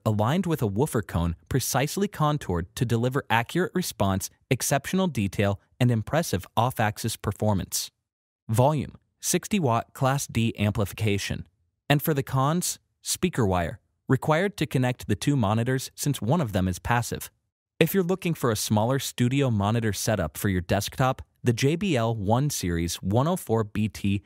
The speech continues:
is a great option for content creators with innovative acoustic design to provide exceptional imaging, neutral frequency response, and crisp detail in a small and affordable reference monitor, making it one of the best options for you.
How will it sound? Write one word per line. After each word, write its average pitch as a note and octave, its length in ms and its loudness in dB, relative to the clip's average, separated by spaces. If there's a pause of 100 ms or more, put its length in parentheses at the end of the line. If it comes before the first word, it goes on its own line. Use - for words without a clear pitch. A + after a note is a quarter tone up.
(140)
is B2 120 2
a C3 60 0
great C3+ 300 0
option G#2+ 400 0
for F#2 120 -2
content B2 480 0
creators F#2 540 -2 (140)
with B2+ 260 0
innovative E3+ 580 0
acoustic C#3+ 540 -2
design F#2 400 0 (220)
to D#3+ 100 2
provide C3+ 340 0
exceptional - 640 0
imaging, G2+ 460 2 (220)
neutral D3 400 2
frequency C3+ 560 -2
response, G2 560 -2 (200)
and B2 140 2
crisp - 380 -4
detail F#2 480 -2 (180)
in B2 80 4
a A#2 60 4
small C3 480 0 (180)
and A#2 100 4
affordable B2 560 0
reference G#2+ 440 0
monitor, G2+ 420 0 (240)
making F#3 300 2
it F#3+ 100 -4
one B2 140 2
of A2+ 80 -4
the A2 80 -2
best - 360 0
options F#2+ 400 0
for - 140 -2
you. G#2+ 220 2